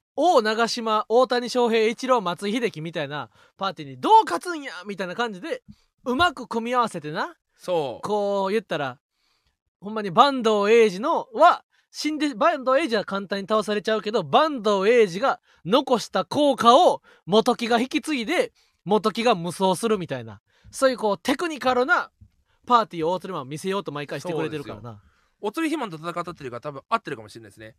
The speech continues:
Speaker 1: うん。
Speaker 2: えーと、この朝四時頃の
Speaker 1: うん。
Speaker 2: パ-、ポケモンだと、
Speaker 1: うん。
Speaker 2: 多分俺が羽ばたく神に三立て食らった回かな。
Speaker 1: <laughs>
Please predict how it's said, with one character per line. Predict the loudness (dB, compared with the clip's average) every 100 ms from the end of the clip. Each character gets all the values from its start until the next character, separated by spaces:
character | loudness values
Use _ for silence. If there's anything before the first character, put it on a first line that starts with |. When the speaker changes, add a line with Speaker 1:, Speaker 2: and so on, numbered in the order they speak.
| _ -8
Speaker 1:
う |
ん。 | -6 -8 -6
Speaker 2:
え | -4 -2 -2 -4
ー |
と、 | -6 -6
こ | -4
の | -4
朝 | -4 -4
四 | -6
時 | -6
頃 | -6 -6
の | -6 -6 -6 -6
Speaker 1:
う | -8
ん。 | -8 -12 _ _ _
Speaker 2:
パ-、 | -4 -4 -8 -14
ポ | -12
ケ |
モ | -10
ン | -10
だ |
と、 | -6 -6 -6 -6
Speaker 1:
う |
ん。 |
Speaker 2:
多 | -4
分 | -2
俺 | 0
が | 0
羽 | 0
ば | 0
た | -4
く | -8
神 | -8 -8
に |
三 | -10 -10
立 | -8
て | -8
食 |
ら | -8
っ |
た | -8
回 | -10 -12
か | -8
な。 |
Speaker 1:
<laughs> | 0 2 4 2 4 0 0 -4 -6 -10 -10 -14 -14 -20